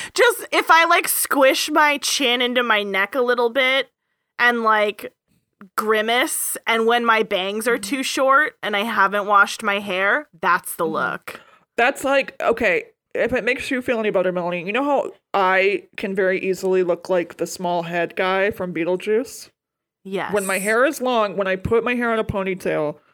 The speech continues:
Speaker 2: and I just am like, <sniffs> I look, <laughs> it's like, it's eerie how much I can look like the little head man from Beetlejuice. I don't know what
Speaker 1: Mm.
Speaker 2: his name is.
Speaker 1: I don't remember his name, but I'm picking up what you're putting down.
Speaker 2: But the, the reality is sometimes we all have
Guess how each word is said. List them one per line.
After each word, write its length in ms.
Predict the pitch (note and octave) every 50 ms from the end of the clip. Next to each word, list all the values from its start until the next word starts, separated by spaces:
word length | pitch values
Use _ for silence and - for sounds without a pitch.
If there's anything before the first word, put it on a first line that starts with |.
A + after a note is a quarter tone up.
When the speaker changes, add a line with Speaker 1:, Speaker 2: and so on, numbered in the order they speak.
| _ _ _ -
Speaker 2:
and 140 | F3+ F#3 F#3
I 100 | F#3 F#3
just 240 | F#3 G3 G3 - G#3
am 100 | F#3 F3
like, 220 | F3 D#3+ - - _ _
<sniffs> 120 | _ _ -
I 760 | - G3+ - - G3 F3+ - - - - _ - - A3+ A#3
look, 280 | A3+ A3 A3 A3+ - - - - - - - - - _
<laughs> 400 | _ _ - - G4 - - -
it's 200 | A#3 - - -
like, 320 | D#4 - B3+ F#3 - - _ _ _ _ _ _ _ _ - - - _ _ -
it's 300 | - - - - - -
eerie 380 | C4 C#4+ D4 D4+ D4 C4 A3+ A3
how 140 | G#3 G#3 G3+
much 220 | F#3+ F#3+ F#3 - G3+
I 80 | F#3
can 240 | F#3 - F#3 F3+ F3+
look 200 | F#3 E3+ - -
like 240 | D#3+ D#3+ D#3+ - -
the 380 | F3+ E3+ D#3+ D#3 D3 D3 - - _ _ _ - F3 F#3
little 200 | F#3+ E3 E3 F3
head 240 | E3+ F3 E3+ D#3+ E3+
man 380 | E3+ E3 D3+ D3 D#3 D#3 D3
from 520 | - - F#3+ E3 D#3 D#3 D3 D3 D3+ - - _ -
Beetlejuice. 560 | E3+ E3 D3+ C#3+ - - - D#3 C3 - -
I 60 | G#3+
don't 140 | C#4 D4 A3+
know 100 | B3 A3
what 100 | F#3 E3+
Speaker 1:
Mm. 40 | -
Speaker 2:
his 180 | E3 D#3 - -
name 260 | C#3+ C3+ B2+ C3 C#3
is. 300 | C#3 C#3 C3+ - - - - - - - - -
Speaker 1:
I 100 | A3+ D4
don't 160 | D4 C4+ F#3
remember 340 | F3+ G3+ G#3 F#3+ F3+ F3 F3+
his 220 | E3+ F3+ D#3+ D#3+ F3
name, 280 | F3 D#3+ D#3 D3+ E3+ F3
but 160 | - A#3 B3
I'm 100 | B3 B3+
picking 280 | - D#4 F4 - F4
up 120 | E4 E4+ C#4
what 140 | E4+ E4 D#4+
you're 100 | D4+ -
putting 260 | - C#4 G3+ A#3 A3
down. 420 | G#3 G3+ E3+ D3 C#3 B2 D3 - _ _ _ _ _ _ _ _ _ _ -
Speaker 2:
But 120 | C4 C4
the, 160 | D4+ D4 A#3 -
the 100 | - D4+
reality 380 | D#4+ E4 E4+ E4+ E4+ E4 E4 D4
is 160 | C#4 C#4+ C#4+
sometimes 400 | - C#4 C#4 C4+ B3+ A#3+ A#3+ -
we 140 | G#3+ G#3 G#3+
all 220 | G3+ G3 G3 G3
have 460 | F#3+ F#3+ F#3 F#3 E3+ D#3+ F3+ - -